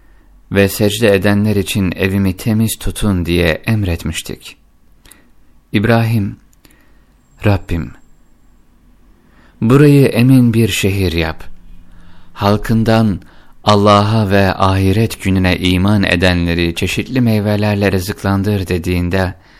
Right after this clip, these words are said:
Allah, "Kim inkar ederse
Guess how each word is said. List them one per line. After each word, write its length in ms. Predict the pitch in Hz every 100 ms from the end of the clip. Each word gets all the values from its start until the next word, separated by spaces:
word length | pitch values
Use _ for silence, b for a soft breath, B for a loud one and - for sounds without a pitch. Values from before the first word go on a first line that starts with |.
| b b b b -
Allah, 540 | 101 92 95 98 95 - _ _ b b b b b b b
"Kim 320 | - 127 110
inkar 540 | 92 90 90 101 101 85
ederse 760 | 80 80 80 80 - 87 85